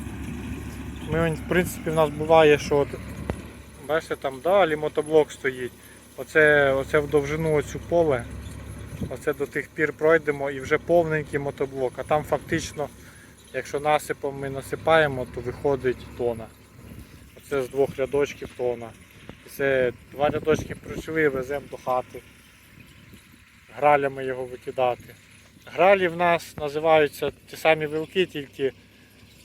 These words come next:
ну, ви поняли, на кінці ша-, шарики приварені з подшипників. І, і оце так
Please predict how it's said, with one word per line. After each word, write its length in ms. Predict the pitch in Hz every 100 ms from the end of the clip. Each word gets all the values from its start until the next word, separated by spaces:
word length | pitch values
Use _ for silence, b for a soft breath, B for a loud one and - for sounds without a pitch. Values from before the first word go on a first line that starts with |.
| - - - - -
ну, 100 | 180
ви 120 | 190
поняли, 400 | 190 151 135 127
на 100 | 143
кінці 480 | 139 151 - 175 151
ша-, 540 | - 156 143 139 156
шарики 500 | 147 160 147 135 131
приварені 600 | 123 127 123 120 120 120
з 100 | 117
подшипників. 680 | - 127 - 127 127 110 120 - - - - - - - B B B B - _ 139
І, 40 |
і 200 | 131 131
оце 280 | 135 - 143
так 240 | 139 127